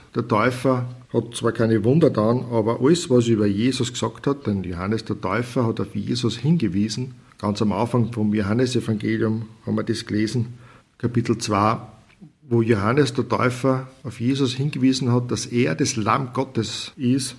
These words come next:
das die Sünde der Welt hinwegnimmt. Und da haben sie gesagt, alles, was Johannes der Täufer über Jesus gesagt hat, das stimmt, das entspricht der Wahrheit.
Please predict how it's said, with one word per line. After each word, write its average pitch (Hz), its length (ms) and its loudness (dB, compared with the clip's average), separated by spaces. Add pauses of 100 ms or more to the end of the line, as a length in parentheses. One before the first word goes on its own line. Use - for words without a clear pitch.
das 110 140 -8
die 113 120 -4
Sünde 139 440 0
der 113 200 0
Welt 104 240 -2
hinwegnimmt. 95 680 -4 (720)
Und - 160 -20
da 104 60 -2
haben 127 160 4
sie 127 120 0
gesagt, 127 340 2
alles, 156 260 0
was - 280 2
Johannes 113 380 0
der - 140 -4
Täufer 117 320 0
über 101 120 0
Jesus 113 380 -2
gesagt 104 320 -4
hat, - 240 -4 (500)
das 110 100 -4
stimmt, 139 460 0
das 98 120 -4
entspricht 113 520 -2
der 107 120 4
Wahrheit. 104 460 0